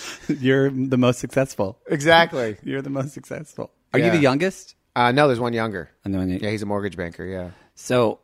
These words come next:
Speaker 1: are, do they all back in Mich-, still in Michigan?
Speaker 2: They're, no, the brother that's a neurosurgeon,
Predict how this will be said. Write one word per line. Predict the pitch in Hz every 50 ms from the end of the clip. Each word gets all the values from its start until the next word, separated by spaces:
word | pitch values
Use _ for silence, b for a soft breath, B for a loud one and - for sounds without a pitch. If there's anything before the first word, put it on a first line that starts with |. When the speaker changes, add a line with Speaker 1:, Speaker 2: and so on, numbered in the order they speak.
| _ -
Speaker 1:
are, | 120 123
do | 127 131
they | 120 127 123 127
all | 127 120 120 120
back | 120 127 113 110 113 -
in | 113 107 107
Mich-, | 110 117 120 -
still | - - - 123
in | 113 107
Michigan? | 113 117 - 170 160 160 170 185 - _ _ _ _ _ _ _ _ _
Speaker 2:
They're, | - 98 95 101 127 131 131 131 127 127 123 120 120 120 117 -
no, | 123 135 139 131 123 107 98 92
the | 90 101 107
brother | 95 104 139 160 185 185
that's | 175 175 - 139
a |
neurosurgeon, | 120 117 117 120 120 120 113 - 101 90 90 85 92 90 87 85 87 85 78